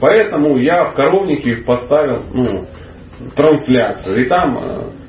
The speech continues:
Чайтанья Чана Чаран Махарадж целыми днями что-то рассказывает коровам.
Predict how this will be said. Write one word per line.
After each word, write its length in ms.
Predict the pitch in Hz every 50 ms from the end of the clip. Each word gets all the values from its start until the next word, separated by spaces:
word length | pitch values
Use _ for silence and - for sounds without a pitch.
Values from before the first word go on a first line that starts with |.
| -
Чайтанья 420 | - - - - 156 147 135 131 123
Чана 340 | - 143 135 131 123 110 110
Чаран 300 | - 120 127 131 131 127
Махарадж 500 | 131 135 135 156 156 190 - - - -
целыми 460 | - 220 240 240 214 202 190 160 156 151
днями 320 | 165 190 196 196 175 147
что-то 300 | 131 135 170 151 - 139
рассказывает 680 | 135 143 139 - - 143 131 117 107 107 104 104 104 101
коровам. 500 | - 123 117 120 113 104 92 - - -